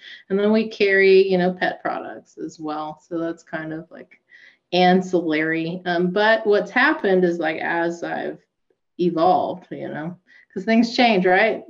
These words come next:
Pivot. I always think of Ross coming down the stairs on Friends with the sofa. Like, you're, when you open a business, you're constantly pivoting based on, like, demand.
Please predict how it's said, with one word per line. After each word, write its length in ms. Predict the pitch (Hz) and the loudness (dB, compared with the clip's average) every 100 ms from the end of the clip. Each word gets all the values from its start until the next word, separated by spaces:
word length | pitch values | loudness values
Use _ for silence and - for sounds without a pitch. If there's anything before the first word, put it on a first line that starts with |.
| - | 0
Pivot. 440 | 285 262 208 - - | 2 4 2 0 2
I 60 | |
always 260 | 220 247 247 | 4 4 2
think 280 | 269 254 - | 2 0 2
of 260 | 233 208 196 | 0 0 0
Ross 440 | 214 233 240 226 | 2 2 2 -2
coming 300 | - 226 226 | -6 -4 -2
down 200 | 220 214 | -2 -4
the 60 | 214 | -6
stairs 440 | 220 208 208 214 | -6 -4 -2 -4
on 160 | 208 208 | -6 -8
Friends 420 | 220 214 214 214 | -8 -4 -4 -4
with 160 | 196 | -8
the 80 | - | -8
sofa. 380 | 185 196 202 185 | -8 -6 -6 -6
Like, 340 | 170 156 165 - - - _ - | -6 -6 -10 -16 -20 -20 _ -10
you're, 340 | 220 208 - - | 0 0 0 -4
when 180 | 208 214 | -2 0
you 80 | 214 | 0
open 260 | 226 226 | 0 0
a 40 | 196 | 2
business, 380 | 214 220 202 202 | 2 2 -2 -2
you're 80 | 196 | -2
constantly 600 | 208 214 220 202 180 185 | 0 0 -2 -6 -4 -4
pivoting 520 | 185 170 175 170 170 | -2 -2 0 -2 -2
based 360 | 170 180 180 185 | 0 -2 -2 -4
on, 180 | 175 | -2
like, 300 | 175 175 160 185 | -2 -4 -4 0
demand. 540 | 190 196 277 180 180 | 0 0 -2 -4 -8